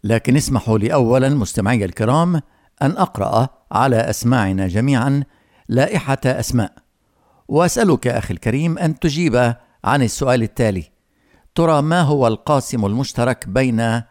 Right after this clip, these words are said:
هؤلاء الرجال؟ وإليك الأسماء: أوين دي يونغ، James Barnes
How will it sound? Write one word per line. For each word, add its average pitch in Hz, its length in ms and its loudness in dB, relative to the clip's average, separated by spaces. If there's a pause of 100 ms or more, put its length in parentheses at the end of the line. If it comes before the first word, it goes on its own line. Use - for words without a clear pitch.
هؤلاء 113 460 0
الرجال؟ 95 440 -4 (680)
وإليك 131 440 0
الأسماء: 110 440 -4 (1120)
أوين 156 500 2 (280)
دي 139 500 -2
يونغ، 101 280 0 (880)
James 127 720 0 (240)
Barnes 104 720 -2